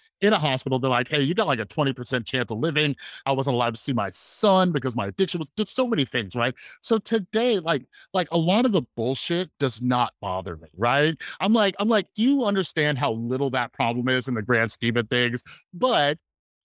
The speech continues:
you know, I, I recognize, like, we can't go hit everybody with cars, or we should have turned more people into drug addicts, you know?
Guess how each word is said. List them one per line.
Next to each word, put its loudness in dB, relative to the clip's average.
you 0
know, 4
I, 2
I 0
recognize, 0
like, 0
we -8
can't -6
go -2
hit -4
everybody 0
with -4
cars, 0
or 2
we -4
should -2
have -6
turned -2
more -4
people -2
into 0
drug 2
addicts, 0
you 4
know? 4